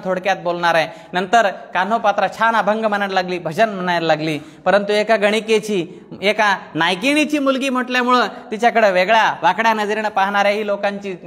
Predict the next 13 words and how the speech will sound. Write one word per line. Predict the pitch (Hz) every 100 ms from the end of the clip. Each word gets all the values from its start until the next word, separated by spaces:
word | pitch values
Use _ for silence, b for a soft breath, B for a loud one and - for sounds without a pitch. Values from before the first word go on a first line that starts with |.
| 160 151
अ, | 156
संख्या | 147 185 185 190
काही | 185
कमी | 175 165 180
नव्हती. | 170 170 165 - - -
मित्र | 202 240
हो, | 262
चांगल्या | 277 - - 208 233 233
माणसाकडं | 226 226 226 220 220
पटकन | 214 - 240 220
कोणी | 214 214
पाहत | 196 190 214
नाही, | 220 196 185